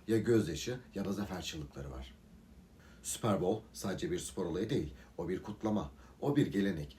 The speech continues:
ve belki de dünya üzerindeki en büyük tek günlük gösteri. Her yıl yeniden soruluyor. Bu sene Super Bowl'u kim kazanacak? Ama asıl kazanan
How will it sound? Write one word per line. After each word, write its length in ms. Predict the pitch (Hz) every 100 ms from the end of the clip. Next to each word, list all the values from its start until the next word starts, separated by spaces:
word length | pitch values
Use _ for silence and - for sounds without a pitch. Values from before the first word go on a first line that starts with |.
| -
ve 140 | 113
belki 280 | 135 131 -
de 140 | 90 80
dünya 320 | 101 117 107
üzerindeki 460 | 80 87 82 -
en 320 | - 131 117 92
büyük 320 | 98 - -
tek 220 | 123 110
günlük 300 | 85 76 73
gösteri. 420 | - - - 67 - -
Her 200 | 101 90
yıl 160 | 104 113 -
yeniden 340 | 127 107 82
soruluyor. 480 | 73 73 69 67 69 -
Bu 80 | -
sene 220 | 330 127
Super 320 | 104 - 139
Bowl'u 200 | 123 98
kim 180 | - 120
kazanacak? 580 | 92 82 71 69 65 - - - -
Ama 180 | 127 117
asıl 240 | 107 143
kazanan 360 | 131 101 78